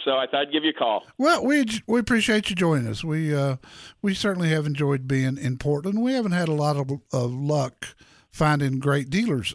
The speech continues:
Speaker 2: up there. Uh,
Speaker 1: Yeah, I, I think I looked for a Toyota, and I didn't find
Speaker 2: No.
Speaker 1: one that was on your list.
Speaker 2: Never found one that would, that I could be comfortable working with. And
Speaker 1: Right.
Speaker 2: I, I
Speaker 1: I,
Speaker 2: see
Speaker 1: I
Speaker 2: that
Speaker 1: thought
Speaker 2: in, in areas like yours, Bob, where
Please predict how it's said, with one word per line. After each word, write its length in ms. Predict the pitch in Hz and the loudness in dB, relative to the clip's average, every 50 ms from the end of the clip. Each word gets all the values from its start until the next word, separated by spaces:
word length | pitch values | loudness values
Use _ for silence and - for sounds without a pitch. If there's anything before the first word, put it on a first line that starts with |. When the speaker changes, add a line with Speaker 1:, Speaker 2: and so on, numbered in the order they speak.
| - | -4
Speaker 2:
up 200 | - 101 - - | -6 -6 -6 -8
there. 280 | - 87 65 - - - _ _ _ _ _ - - _ _ _ - | -12 -14 -14 -14 -16 -20 _ _ _ _ _ -20 -20 _ _ _ -4
Uh, 180 | 127 117 117 117 | -2 0 0 0
Speaker 1:
Yeah, 80 | 117 113 - 185 202 208 - - | 0 -2 -4 -6 -6 -6 -4 -4
I, 60 | 165 175 | -4 -4
I 20 | |
think 200 | - - 226 - | -4 -4 -2 -2
I 100 | 190 180 | 0 0
looked 240 | 180 202 226 220 - - | 0 0 -2 -2 0 0
for 100 | 220 175 | 0 0
a 60 | - | 0
Toyota, 560 | - 160 151 147 156 151 165 180 175 151 147 | 0 0 2 2 2 2 2 2 0 0 0
and 100 | 139 131 | 0 0
I 80 | 131 135 | 0 0
didn't 280 | 143 151 151 147 135 | 0 0 0 -2 -2
find 240 | - 143 143 147 151 | -2 -2 0 2 4
Speaker 2:
No. 140 | 156 156 139 | 4 4 4
Speaker 1:
one 100 | 120 117 | 2 0
that 100 | 123 107 | -4 -8
was 140 | 120 131 139 | -6 -4 -2
on 180 | 131 127 127 | -2 0 2
your 140 | 123 120 120 | 2 2 2
list. 320 | 123 131 135 - - 180 | 2 2 2 2 2 2
Speaker 2:
Never 260 | 165 165 170 170 165 143 | 4 4 4 4 2 0
found 300 | - 170 160 160 160 151 | 2 2 2 2 2 2
one 300 | 147 151 151 147 147 147 | 2 2 2 2 2 0
that 180 | 139 139 135 - - | -2 -2 -4 -6 -4
would, 320 | 143 135 139 135 123 127 - _ | -2 0 0 0 -2 -4 -6 _
that 140 | - 147 143 | 2 2 4
I 100 | 147 143 | 4 2
could 300 | 139 - 151 131 135 - _ _ _ _ _ _ _ - | 0 0 -4 -6 -6 -10 _ _ _ _ _ _ _ -2
be 120 | 151 165 170 | 0 2 2
comfortable 520 | - - 185 185 180 - 160 143 147 143 | 4 4 2 2 2 0 0 2 2 2
working 440 | 131 127 120 113 113 - 117 104 90 | 4 2 2 0 -2 -4 -6 -6 -6
with. 200 | 90 101 120 - _ - - - - - - - - - - | -8 -10 -14 -18 _ -20 -20 -20 -20 -20 -20 -20 -18 -8 -4
And 180 | 202 175 170 - 120 | -2 -2 -2 -2 -4
Speaker 1:
Right. 360 | 107 110 107 - - 202 202 | -4 -2 0 2 2 2 0
Speaker 2:
I, 60 | - | 0
I 100 | - 202 | 0 2
Speaker 1:
I, 20 | - | 2
Speaker 2:
see 340 | - - - 294 294 277 247 | 2 2 2 2 2 2 4
Speaker 1:
I 40 | |
Speaker 2:
that 300 | 220 196 170 160 151 139 - | 4 4 4 2 2 0 -4
Speaker 1:
thought 60 | _ _ _ _ | _ _ _ _
Speaker 2:
in, 220 | 165 165 160 156 - - | 0 0 0 -2 -2 -2
in 160 | - 160 156 | 0 2 2
areas 460 | 156 151 151 151 151 143 139 131 - 151 | 2 2 2 2 2 0 -2 -2 -2 -2
like 260 | 139 131 120 - - | -2 -2 -2 -2 -2
yours, 240 | 131 127 123 117 - | -2 -2 -2 -2 -2
Bob, 540 | - 131 120 117 120 120 120 123 139 - - | -2 0 0 2 0 0 -2 -4 -8 -12 -8
where 480 | 165 143 131 127 123 120 123 120 117 | -4 -2 0 0 2 0 0 0 -2